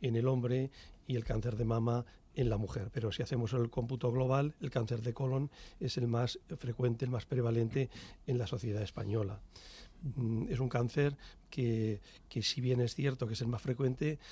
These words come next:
eso nos lo contará luego el doctor Rodríguez Pascual, es el que mejor pronóstico tiene, si se coge a tiempo, ¿no? Mm, de hecho, pues más del cincuenta por ciento de los cánceres de colon hoy se curan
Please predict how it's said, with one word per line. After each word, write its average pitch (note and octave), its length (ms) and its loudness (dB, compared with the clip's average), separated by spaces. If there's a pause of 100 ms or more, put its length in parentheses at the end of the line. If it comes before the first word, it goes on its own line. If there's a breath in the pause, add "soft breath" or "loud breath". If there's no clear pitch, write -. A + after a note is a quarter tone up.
(180 loud breath)
eso A2+ 180 -6
nos A#2 100 2
lo A2 80 2
contará A2+ 340 2
luego A#2 160 4
el A2+ 60 2
doctor A2+ 320 -2
Rodríguez A2 320 -2
Pascual, C3 460 0 (280 loud breath)
es - 220 0
el D#3+ 80 2
que F3+ 100 0
mejor B2 240 4
pronóstico A2+ 500 0
tiene, D#3 300 2
si - 180 -4
se A2+ 200 -2
coge A#2 320 -2
a G#2+ 80 -4
tiempo, D#3+ 420 0
¿no? B2+ 220 -2 (420 loud breath)
Mm, A#2 460 -4 (260 soft breath)
de B2 160 -2
hecho, B2 300 0
pues A#2 180 -2
más A#2 160 2
del A2+ 140 2
cincuenta A2+ 340 0
por A2+ 160 -2
ciento B2 540 2 (240 loud breath)
de C3 80 2
los A2+ 100 0
cánceres A2+ 380 2
de A2+ 100 2
colon C3 460 4 (260 loud breath)
hoy B2+ 160 2
se A2+ 140 -2
curan C#3+ 500 2